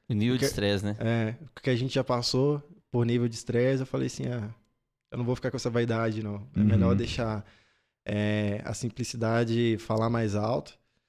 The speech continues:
Speaker 1: Aham.
Speaker 2: do que ficar atrasando projeto, atrasando divulgação, atrasando qualquer coisa por conta de perfeccionismo."
Speaker 3: E tá muito imediatista também, né?
Speaker 2: O mercado
Speaker 3: O cara
Speaker 2: tá
Speaker 3: do
Speaker 2: muito rápido.
Speaker 3: evento, evento mesmo, ah, vai te, vai ter uma ideia lá, vai te mandar na hora pra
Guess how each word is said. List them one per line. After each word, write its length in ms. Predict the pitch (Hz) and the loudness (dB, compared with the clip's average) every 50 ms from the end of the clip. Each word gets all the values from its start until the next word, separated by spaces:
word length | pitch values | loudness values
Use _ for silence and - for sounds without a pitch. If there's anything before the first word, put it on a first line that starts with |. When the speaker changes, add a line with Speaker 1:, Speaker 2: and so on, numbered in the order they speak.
| _ - | _ -6
Speaker 1:
Aham. 260 | 98 92 98 101 107 113 | -4 -2 -2 -2 -2 -2
Speaker 2:
do 120 | 117 127 | -2 -4
que 420 | - - - 143 151 160 165 170 170 | -4 -4 -6 -4 -2 0 0 0 -2
ficar 880 | 165 - 160 151 - - 123 117 117 117 117 113 110 107 104 98 98 - - | -4 -6 -10 -8 -4 -2 -2 0 0 0 -2 -2 -4 -6 -6 -8 -10 -12 -12
atrasando 600 | - - - - 117 117 110 98 113 120 131 135 | -12 -8 -4 -2 -2 -2 -2 -4 -4 -4 -4 -4
projeto, 540 | - 131 123 113 101 104 110 120 127 117 - | -4 -2 -2 -2 0 0 0 0 0 -2 -4
atrasando 640 | 104 - 123 110 110 104 117 123 135 147 143 131 117 | -6 -4 -2 -2 0 0 -2 -2 -2 -2 -2 -2 -2
divulgação, 680 | 107 113 110 120 117 117 110 107 - - - 117 120 120 | -4 -4 -4 -4 -2 -2 -4 -4 -4 -4 -2 -2 -2 -2
atrasando 380 | 110 - 117 110 110 120 131 123 | -2 -4 -4 -4 -2 -4 -4 -6
qualquer 280 | - 123 - 131 127 | -8 -6 -6 -8 -8
coisa 240 | - - 120 113 127 | -6 -6 -6 -6 -6
por 120 | 139 147 - | -8 -12 -10
conta 220 | - 156 151 170 | -10 -8 -6 -6
de 280 | 156 156 156 151 143 131 | -6 -4 -2 -2 -2 -2
perfeccionismo." 760 | - 123 120 - 120 117 - - 120 113 110 107 107 107 - - - _ _ _ _ _ _ _ - | -2 -4 -4 -4 -4 -6 -4 -4 -4 -2 -2 -4 -4 -6 -10 -14 -20 _ _ _ _ _ _ _ -10
Speaker 3:
E 60 | 98 | -6
tá 180 | - - 107 101 | -2 0 0 2
muito 220 | 101 104 107 - 120 | 2 2 0 0 0
imediatista 840 | 120 127 127 120 117 123 131 139 117 - - - 101 - - - | 2 2 2 2 0 0 0 0 -2 -4 -4 -4 -4 -4 -6 -6
também, 320 | - - 87 87 85 80 80 | -4 -2 0 2 2 2 0
né? 160 | 78 82 - - - | 0 -2 -4 -8 -6
Speaker 2:
O 40 | 123 | -6
mercado 440 | 120 117 107 - - 104 107 113 120 | -4 -4 -4 -4 -6 -6 -6 -4 -2
Speaker 3:
O 40 | |
cara 120 | - 147 147 | 0 2 2
Speaker 2:
tá 60 | - | 4
Speaker 3:
do 40 | - 104 | 4 4
Speaker 2:
muito 80 | 107 104 98 | 4 4 2
rápido. 100 | 98 104 101 | 2 0 0
Speaker 3:
evento, 360 | 104 110 110 - - 117 - - - - - - - | 0 -2 -2 -6 -10 -12 -12 -16 -20 -20 -16 -8 -4
evento 480 | 85 98 95 90 98 98 101 - - | -2 0 0 0 0 0 0 0 0
mesmo, 380 | 98 95 95 104 117 131 151 139 | 0 2 2 2 0 0 0 -2
ah, 100 | 127 113 | -2 0
vai 180 | 107 107 104 104 | 0 2 0 0
te, 160 | 110 - - - - | 0 -2 -6 -4 -2
vai 180 | - 95 95 95 | 0 0 0 0
ter 140 | - - 104 | 0 2 2
uma 120 | 107 104 | 2 2
ideia 300 | 98 90 95 92 98 92 | 2 2 2 2 2 2
lá, 140 | 90 95 101 | 2 0 0
vai 120 | 107 110 | 0 0
te 140 | 113 - - | -2 -2 -2
mandar 300 | 110 107 101 98 95 98 | 0 0 2 2 0 0
na 200 | 104 101 92 90 | 0 0 0 0
hora 300 | 87 90 95 101 120 - | 0 0 0 -2 -2 -4
pra 300 | - - 127 127 127 | -4 -4 -4 -2 -4